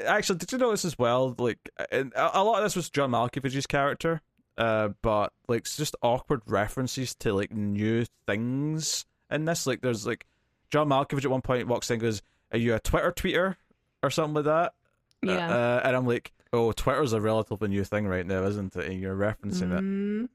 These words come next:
Speaker 1: Hmm.
Speaker 2: Yeah, probably.
Speaker 1: This is feeling a bit
Speaker 2: Um,
Speaker 1: dated.
Speaker 2: What is this, two thousand eleven?
Speaker 1: Yep.
Speaker 2: I guess Twitter would have been around still,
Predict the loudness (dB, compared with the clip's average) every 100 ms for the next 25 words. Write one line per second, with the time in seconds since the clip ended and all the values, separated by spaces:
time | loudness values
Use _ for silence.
0 | _ _ _ -12 -8 -6 -4 -6 -8 -10
1 | _ _ _ _ _ _ _ -6 -4 -6
2 | -6 -6 -6 -6 -4 -4 -2 -4 -6 -10
3 | -10 -4 0 2 2 2 0 -2 0 0
4 | 0 0 0 0 0 -4 -10 -6 -4 -2
5 | -2 -2 -2 0 -2 -2 -2 -2 -6 -8
6 | -4 -4 -4 _ _ _ _ _ _ _
7 | _ _ _ _ _ _ _ -6 -6 _
8 | -2 -2 0 -2 -2 -2 -2 -4 -6 -8
9 | -6 -6 -6 -10